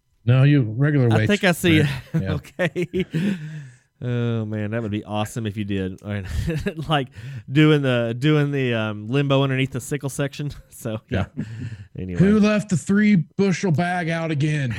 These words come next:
Speaker 1: You know,
Speaker 2: <laughs>
Speaker 1: none of that, no one's doing that. You know.
Speaker 2: Well, we just thought we'd, um, this week, we had some just random thoughts that were running through our head, and we thought we'd like to get 'em off our chest, and, uh, hopefully Casey,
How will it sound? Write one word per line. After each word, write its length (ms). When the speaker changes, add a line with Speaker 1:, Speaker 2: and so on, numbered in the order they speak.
Speaker 1:
You 80
know, 160
Speaker 2:
<laughs> 0
Speaker 1:
none 300
of 80
that, 440
no 60
one's 140
doing 220
that. 220
You 100
know. 100
Speaker 2:
Well, 340
we 160
just 260
thought 260
we'd, 260
um, 500
this 240
week, 240
we 140
had 180
some 160
just 180
random 380
thoughts 340
that 120
were 80
running 240
through 180
our 80
head, 140
and 80
we 80
thought 240
we'd 100
like 160
to 80
get 180
'em 120
off 160
our 80
chest, 480
and, 200
uh, 120
hopefully 360
Casey, 520